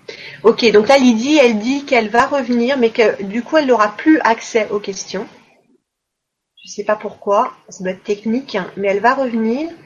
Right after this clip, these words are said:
et elle me demande d'essayer de trouver des questions moi-même.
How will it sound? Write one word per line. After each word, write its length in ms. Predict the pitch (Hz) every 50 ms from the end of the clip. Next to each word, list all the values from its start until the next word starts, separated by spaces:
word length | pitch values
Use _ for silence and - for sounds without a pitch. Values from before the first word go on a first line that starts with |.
| _ _ _ _ _ -
et 40 | 196
elle 140 | 196 196 208
me 140 | 214 214 202
demande 440 | 185 220 220 220 226 247 277 277 247
d'essayer 520 | 214 226 220 - - 220 214 220 233 240
de 100 | 202 202
trouver 540 | 202 - - - 247 220 220 233 233 220 - - -
des 240 | 190 196 214 208
questions 420 | - 202 190 - - 208 208 - - 196
moi-même. 520 | 190 180 170 160 147 - - - -